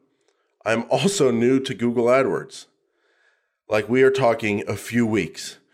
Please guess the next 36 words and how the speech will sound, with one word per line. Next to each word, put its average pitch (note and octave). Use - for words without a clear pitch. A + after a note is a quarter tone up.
What C#3+
is D#3+
the C3
best D3
advice A#2+
you G#2
have G2+
for G2
someone F2+
just D3+
starting A2+
out? F2
What C#3+
tools D3+
or A#2
training C3
do G#2
you G#2
recommend G2
other C3+
than B2
the A2
content B2
Google A#2
itself G2
offers? -
Also C3+
interested A#2+
in G#2
any A#2
mentoring B2+
or G#2
coaching C#3
programs G2
that F#2
you G2